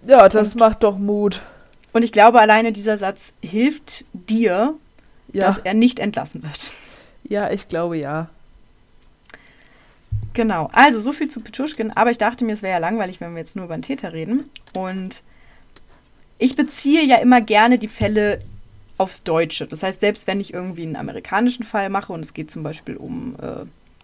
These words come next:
Speaker 2: Betrug, dann würde ich danach eher auf die rechtlichen La-, also auf die rechtliche Lage hier in Deutschland eingehen, weil ich es ja immer spannender finde, wie ist es in Deutschland.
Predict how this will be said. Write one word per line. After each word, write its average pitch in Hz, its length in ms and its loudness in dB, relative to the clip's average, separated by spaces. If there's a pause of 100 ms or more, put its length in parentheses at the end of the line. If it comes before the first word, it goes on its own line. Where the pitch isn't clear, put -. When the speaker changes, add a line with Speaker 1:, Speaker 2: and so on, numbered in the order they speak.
(880)
Speaker 2:
Betrug, - 800 -6 (440)
dann 196 200 0
würde 202 220 2
ich 247 420 0 (360)
danach 190 460 0
eher 202 300 2
auf 185 160 -6
die 196 140 -10
rechtlichen 185 720 -8 (160)
La-, 165 400 0
also 175 160 -4
auf 156 80 -12
die 180 120 -16
rechtliche 185 380 -10
Lage 175 240 -6
hier 170 140 -10
in 165 60 -8
Deutschland 240 360 0
eingehen, 190 320 -6
weil 170 140 -2
ich 175 60 -12
es - 60 -16
ja - 80 -8
immer 175 180 -8
spannender 170 320 -8
finde, 175 280 -12
wie 175 100 -14
ist 175 120 -14
es 170 120 -18
in 180 80 -10
Deutschland. 156 480 -6